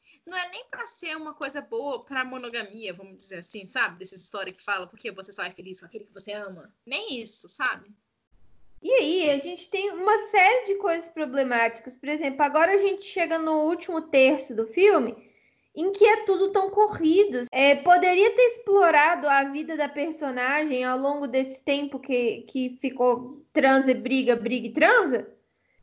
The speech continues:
Speaker 2: E, no entanto,
Speaker 1: Uhum.
Speaker 2: fica tudo acumulado, sabe? Tipo, é a primeira vez, faltam vinte e cinco minutos pra acabar o filme, e é a primeira vez que a gente vê que ela tem amigas,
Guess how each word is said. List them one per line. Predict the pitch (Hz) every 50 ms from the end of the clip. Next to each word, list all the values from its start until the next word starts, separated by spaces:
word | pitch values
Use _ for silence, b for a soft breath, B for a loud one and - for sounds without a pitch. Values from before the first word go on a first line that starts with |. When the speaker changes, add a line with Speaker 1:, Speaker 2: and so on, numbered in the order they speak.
| _ - -
Speaker 2:
E, | - 285
no | 311 370 415
entanto, | 453 466 466 - 440 381 415 415 466
Speaker 1:
Uhum. | 427 403
Speaker 2:
fica | 403 392 403 392 403
tudo | - 339 294
acumulado, | 392 403 403 403 403 415 453 440 359 311 311 339 330 262 233 - -
sabe? | - 339 302 269 254
Tipo, | 247 - 285 269 -
é | 285 285
a |
primeira | 285 302 320 311 302 320 330 381 466 523 466 339
vez, | 330 302 302 320 370 370 - - - -
faltam | 320 302 311 311 330 330 320
vinte | 330 349 403 554
e | -
cinco | - - 480 494 480 466
minutos | 403 359 339 330 330 320 -
pra | - - 294
acabar | 339 - 277 269 269 262 262 262
o | -
filme, | - 254 254 269 320 392 B B B B B B B
e | - 302
é | 320 339
a | 359
primeira | 359 403 370 349 359 403 440 494 440
vez | 415 415 415 403 -
que | 370
a | 370
gente | 339 339 349 330 -
vê | 330 302 302 302
que | - 330
ela | 302 294 294
tem | 294 - 294 277 269
amigas, | 262 254 254 247 262 226 262 480 539 - -